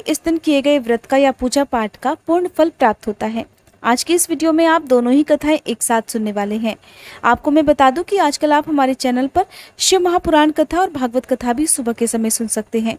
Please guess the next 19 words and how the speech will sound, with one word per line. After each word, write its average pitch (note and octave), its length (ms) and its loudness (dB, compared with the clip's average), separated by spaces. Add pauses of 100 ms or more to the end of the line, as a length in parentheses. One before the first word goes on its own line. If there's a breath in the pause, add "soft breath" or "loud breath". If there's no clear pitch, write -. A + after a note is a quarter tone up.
(440 loud breath)
गणपति C#4 460 4
भगवान E4 380 4
की F#4 200 2
स्थापना, C#4 520 0
पूजा C#4+ 380 0
विधि C#4 300 2
और D#4+ 80 6
शुभ C4+ 240 -2
मुहूर्त D4 260 0
की D4+ 100 -6
वीडियो C4+ 260 -2
हमारे C#4+ 280 4
चैनल B3+ 320 -2
पर D#4+ 120 -2
पहले B3+ 300 -2
से C4 160 -4
ही C#4+ 100 -2
अपलोडेड C4 520 2
है। D#4 140 2